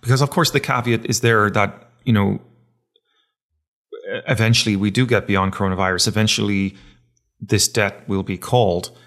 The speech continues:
Interest rates are low today, but it could well be that austerity is gonna come back with a bang,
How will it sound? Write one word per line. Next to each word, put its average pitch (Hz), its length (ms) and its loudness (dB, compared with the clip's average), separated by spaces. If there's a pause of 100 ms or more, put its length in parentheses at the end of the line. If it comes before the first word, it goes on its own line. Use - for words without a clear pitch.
Interest - 360 0
rates 101 200 2
are 98 100 0
low 101 200 0
today, 113 380 2
but 95 280 -4 (2500)
it - 200 -2
could 113 280 0
well 135 240 4
be 104 200 0
that 95 260 -2
austerity 98 680 0 (1040)
is - 180 0
gonna 95 220 2
come 101 240 -4
back 98 280 -2
with 104 120 -4
a 113 60 -2
bang, 113 420 -2